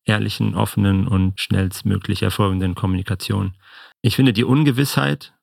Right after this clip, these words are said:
auf beiden Seiten ist einer der Faktoren, warum, ja, Beziehungen kippen können oder warum Situationen schlechter laufen. Und diese Ungewissheit zu nehmen, das heißt dem, dem Spieler zu sagen, tatsächlich zu sagen, wie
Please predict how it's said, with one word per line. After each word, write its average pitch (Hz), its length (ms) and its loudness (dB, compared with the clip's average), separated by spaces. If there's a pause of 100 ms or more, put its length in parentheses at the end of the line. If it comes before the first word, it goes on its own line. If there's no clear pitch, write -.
(100)
auf - 180 -2
beiden 123 360 0
Seiten 120 420 0
ist 104 220 -6
einer 107 240 0
der 110 200 0
Faktoren, 107 680 -2
warum, 101 580 0 (420)
ja, 95 200 -2
Beziehungen 95 500 -2
kippen - 280 -4
können 92 300 -4
oder 92 240 -4
warum 98 300 0
Situationen 104 440 0
schlechter 107 380 0
laufen. 92 360 -2
Und 95 100 -2
diese 110 180 2
Ungewissheit 110 640 2 (100)
zu - 120 0
nehmen, 120 460 2 (120)
das - 160 -10
heißt 95 220 -2
dem, 90 160 0
dem 92 140 2
Spieler 98 300 -2
zu 98 120 -2
sagen, 98 580 0 (440)
tatsächlich 107 500 -6
zu - 100 -4
sagen, 95 400 0
wie 95 340 -6